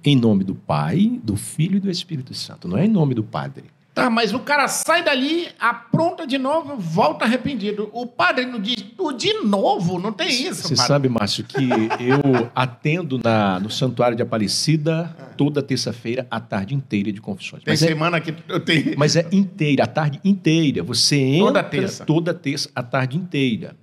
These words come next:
Speaker 1: Se você precisar ir ao banheiro, tomar um cafezinho, você tem que pedir licença, porque o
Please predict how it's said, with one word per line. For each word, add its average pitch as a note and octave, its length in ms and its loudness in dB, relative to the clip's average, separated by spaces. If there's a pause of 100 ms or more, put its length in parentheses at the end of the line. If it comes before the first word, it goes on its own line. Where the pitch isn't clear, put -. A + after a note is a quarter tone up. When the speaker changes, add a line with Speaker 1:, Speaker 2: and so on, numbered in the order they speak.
(160)
Speaker 1:
Se - 100 -6
você C3+ 260 0
precisar D3 1160 -2
ir D#3+ 100 4
ao D3 80 6
banheiro, C3+ 400 2
tomar C3 200 -4
um C3 60 -6
cafezinho, A#2+ 480 0
você D3+ 200 -4
tem C#3+ 180 -6
que C#3+ 160 -12
pedir C3+ 240 -8
licença, E3+ 420 0
porque C#3 300 -8
o C3+ 100 -2